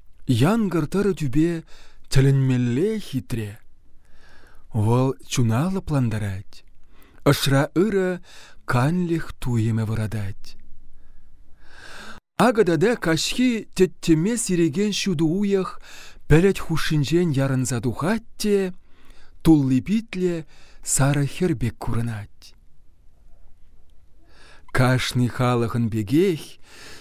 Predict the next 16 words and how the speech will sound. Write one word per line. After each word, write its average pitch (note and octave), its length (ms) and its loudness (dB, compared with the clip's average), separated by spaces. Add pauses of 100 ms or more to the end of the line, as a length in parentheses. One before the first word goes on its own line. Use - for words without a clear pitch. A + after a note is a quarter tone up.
чывашсен G3+ 600 2
де F#3+ 220 2
хайзен E3+ 520 2
еверле F3+ 840 0
хюхем F3 600 0
юррике D3 760 0
вви. A2+ 500 -6 (800)
Шивеч G#3 540 2
кулышы F#3 520 0
сымахе, B2+ 840 -2 (580)
кабыр E3 560 4
эреше, C3+ 880 0 (460)
шибы D3+ 360 6
çуллы G3+ 440 0
да, D#3+ 360 -2 (460)
ыслы F#3+ 600 2